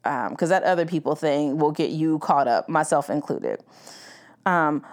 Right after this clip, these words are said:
when you're thinking about a choice, learn from the past. I'm not saying you repeat the past every single time,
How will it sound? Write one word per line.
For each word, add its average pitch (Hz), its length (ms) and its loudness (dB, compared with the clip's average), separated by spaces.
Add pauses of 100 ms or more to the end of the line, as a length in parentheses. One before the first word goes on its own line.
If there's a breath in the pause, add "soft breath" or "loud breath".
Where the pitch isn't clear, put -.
(540 loud breath)
when 208 240 2
you're 208 120 4
thinking 254 380 2
about 226 240 4
a 190 60 2
choice, 170 520 2 (200 loud breath)
learn 247 360 2
from 370 200 2
the 349 80 0
past. - 640 0 (520 loud breath)
I'm 254 160 4
not 240 140 0
saying 208 260 2
you 190 80 0
repeat 185 400 0
the 190 100 0
past 180 400 0
every 180 240 0
single 175 360 -2
time, 156 560 0